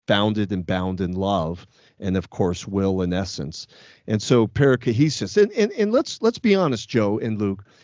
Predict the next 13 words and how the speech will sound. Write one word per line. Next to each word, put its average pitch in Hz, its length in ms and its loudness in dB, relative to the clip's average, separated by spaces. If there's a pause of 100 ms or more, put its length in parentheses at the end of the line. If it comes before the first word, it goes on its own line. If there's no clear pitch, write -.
(220)
there 254 240 6
is 349 260 2
a 147 60 0
sense 135 460 -2
of 113 160 -4
mystery 117 560 -2
here. 101 360 -2 (360)
I'm 175 120 0
not 208 200 2
saying 170 280 2
it's 147 200 -2
not, 127 360 0 (400)
uh, 107 260 -2